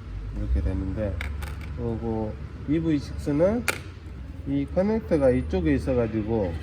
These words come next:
여기에 딱 맞춰서 이렇게 들어가야 되는 건데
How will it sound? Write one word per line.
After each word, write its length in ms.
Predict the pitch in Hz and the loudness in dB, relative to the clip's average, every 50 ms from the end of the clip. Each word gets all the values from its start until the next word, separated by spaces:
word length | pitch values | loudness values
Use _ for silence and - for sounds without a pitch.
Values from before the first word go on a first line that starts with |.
| - - - - - - - - - - - | -8 -10 -12 -12 -12 -14 -14 -14 -12 -6 -2
여기에 340 | 123 131 139 139 147 143 139 | 0 0 2 2 0 -2 0
딱 160 | - 143 135 | 2 2 2
맞춰서 500 | 127 117 110 110 - - 135 123 - 113 | 4 4 2 2 2 -2 -4 -2 -2 -4
이렇게 280 | 110 110 113 - 113 107 | -2 -4 -4 -4 -6 -4
들어가야 420 | - - 113 117 113 117 110 107 | -4 -4 -4 -2 0 0 0 0
되는 240 | 107 104 101 101 98 | 0 -2 -4 -4 -4
건데 420 | 101 101 101 104 143 170 190 220 | -4 -6 -4 0 2 2 2 0